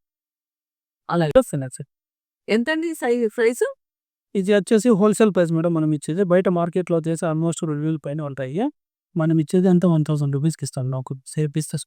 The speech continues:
Speaker 2: థౌసండ్ ఏనా? బాగున్నాయి, క్యూట్‌గా ఉన్నాయి. ఎంత క్యూట్‌గా ఉన్నాయో.
Speaker 1: ఇవన్నీ కలర్స్ ఇవి.
Speaker 2: ఓకే.
Speaker 1: ఇంకా ఇవే కాదు,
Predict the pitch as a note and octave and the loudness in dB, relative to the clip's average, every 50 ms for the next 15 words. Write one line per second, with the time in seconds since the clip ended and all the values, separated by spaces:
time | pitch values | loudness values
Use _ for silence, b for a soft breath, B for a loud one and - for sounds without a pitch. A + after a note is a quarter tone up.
0 | C#3 C3+ G3+ F#3+ F3+ G3 G#3 F#3+ E3+ D#3+ D3+ C#3+ D3+ D#3+ D#3+ - _ _ _ _ | -8 -6 -6 -4 -2 -2 -2 -2 -2 -4 -6 -6 -8 -10 -12 -14 _ _ _ _
1 | _ _ _ _ - F3+ F3 F3+ G3 A#3 C#4 A#3+ E3+ D#3+ - _ G#3 G#3+ A#3+ C4+ | _ _ _ _ -6 -4 -2 0 2 4 4 2 2 0 -4 _ -2 -2 0 -2
2 | C#4 B3+ C4+ C#4 A3+ F#3+ F#3+ F3+ E3 E3+ F3 - G3 - A3 G#3+ G#3+ G#3 G3+ G3+ | -2 0 2 2 2 2 2 2 0 0 -2 -2 -4 -2 -2 -2 0 0 0 0
3 | G3 F#3+ F#3 F3+ F3 D#3+ - - _ _ _ _ _ _ _ _ _ _ _ _ | 0 0 0 0 -2 -4 -6 -8 _ _ _ _ _ _ _ _ _ _ _ _
4 | _ _ _ _ _ _ _ _ _ _ _ _ _ _ _ _ _ _ _ _ | _ _ _ _ _ _ _ _ _ _ _ _ _ _ _ _ _ _ _ _
5 | _ _ _ _ _ _ _ _ _ _ _ _ _ - E3 D3 D#3 G#3+ A#3 - | _ _ _ _ _ _ _ _ _ _ _ _ _ -6 -4 -2 -2 -4 -4 -4
6 | E3+ C#3+ C3 - _ - C3+ C3 D3 D3+ _ _ _ _ _ _ _ _ _ - | -6 -8 -8 -8 _ -14 -14 -14 -14 -16 _ _ _ _ _ _ _ _ _ -10
7 | B3 F3 D3+ - _ - B2+ C3+ - _ _ _ _ _ _ _ _ _ _ _ | -8 -8 -8 -10 _ -14 -16 -16 -16 _ _ _ _ _ _ _ _ _ _ _
8 | _ _ _ _ _ _ _ _ _ _ _ _ _ _ _ _ _ _ _ _ | _ _ _ _ _ _ _ _ _ _ _ _ _ _ _ _ _ _ _ _
9 | _ _ _ _ _ _ _ _ _ _ _ _ _ _ _ _ _ _ _ _ | _ _ _ _ _ _ _ _ _ _ _ _ _ _ _ _ _ _ _ _
10 | _ _ _ - F#3 F3 A3 G3+ G3 A3+ A#3 G3+ G3+ G3 B3 | _ _ _ -4 0 4 4 4 6 6 4 4 4 4 2